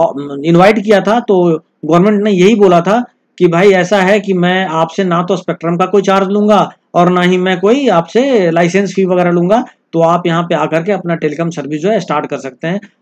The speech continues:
तो उस वक्त काफ़ी कंपनी आ गई थी, आपको वोडाफोन भी, अ, तो हज के नाम से था, एयरटेल भी था,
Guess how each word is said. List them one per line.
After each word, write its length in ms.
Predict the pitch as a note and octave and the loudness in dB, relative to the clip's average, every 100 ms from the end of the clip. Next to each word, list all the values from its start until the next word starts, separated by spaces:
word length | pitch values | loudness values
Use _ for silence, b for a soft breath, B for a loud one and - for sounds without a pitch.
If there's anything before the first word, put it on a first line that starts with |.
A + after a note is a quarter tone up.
| - | -2
तो 80 | E3+ | 2
उस 180 | E3+ E3+ | 2 0
वक्त 160 | F3 - | -8 -6
काफ़ी 280 | D#3 D3+ G#3 | -6 -2 -2
कंपनी 380 | F#3+ E3+ F3 | -2 -2 -2
आ 120 | E3 D#3+ | 0 -2
गई 160 | D#3+ | -4
थी, 220 | D3+ G#3 B3 _ b b - | -4 -6 -8 _ b b -4
आपको 500 | D3 - E3 D#3 D3 _ - | -4 -2 -2 -2 -2 _ -8
वोडाफोन 600 | D3 D#3+ F3 E3+ E3+ E3+ | 0 2 2 0 -2 0
भी, 240 | D#3+ D#3+ D#3+ | 0 0 -2
अ, 80 | - E3 D3+ D3+ D3+ D3 D3 C#3 | -4 -6 -4 -4 -6 -6 -6 -4
तो 100 | D#3+ | -2
हज 180 | D#3+ E3+ | -2 0
के 100 | F3+ | 0
नाम 200 | E3 D#3+ | 0 -2
से 100 | D#3 | -4
था, 300 | D3+ D#3 D3+ | -2 -2 0
एयरटेल 480 | D#3 F3 F3 E3 | 2 2 2 0
भी 120 | D#3 D#3 | 0 -2
था, 340 | D3+ D3+ D3+ | 0 0 -2